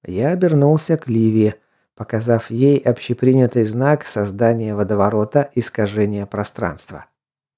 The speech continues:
«Искажение пространства?» переспросила Ливия также жестом.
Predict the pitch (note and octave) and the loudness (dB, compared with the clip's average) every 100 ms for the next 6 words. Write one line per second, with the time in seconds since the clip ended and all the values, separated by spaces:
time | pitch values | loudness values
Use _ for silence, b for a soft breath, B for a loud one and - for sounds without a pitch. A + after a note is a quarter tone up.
0 | _ _ _ _ _ _ _ _ _ _ | _ _ _ _ _ _ _ _ _ _
1 | _ _ - G2+ A2 A2 A#2+ A2+ G#2+ G#2+ | _ _ -12 -8 -6 0 0 0 -4 -6
2 | G#2 - F#2+ D3+ E3+ - A#2 - _ - | -8 -4 -2 -2 -4 -8 -10 -12 _ -2
3 | B2 - A#2 - A#2 A2+ G#2 A2+ C#3+ D#3+ | -2 -2 -4 -2 0 0 2 2 2 0
4 | D#3 F#2+ A2 A2+ A2 F#2+ - F#2+ | 0 -2 -2 -4 -4 -6 -10 -16